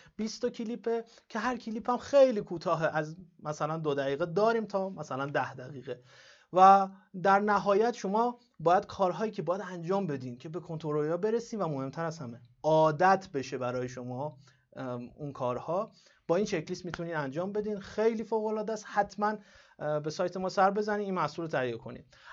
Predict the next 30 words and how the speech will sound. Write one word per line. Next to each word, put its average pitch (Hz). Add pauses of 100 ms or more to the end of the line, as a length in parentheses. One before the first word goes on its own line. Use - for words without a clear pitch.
اگر 269
دوست 277
دارین 277
خدمات 214
بیشتری 240
دریافت 160
بکنید، 113
امکانات 165
بیشتری، 151
مثلاً 131
پشتیبانی 131
داشته 170
باشین، 135 (420)
مثلاً 165
اینکه 175 (260)
ضمانت 143
بازگشت 135
وجه 147
داشته 160
باشین، 127 (240)
پشتیبانی 165
هم 196
مادام 147
العمره، 196
حتی 185
بعضی 175
وقتا 143
خودم 208
پشتیبانی 190
می‌کنم، 180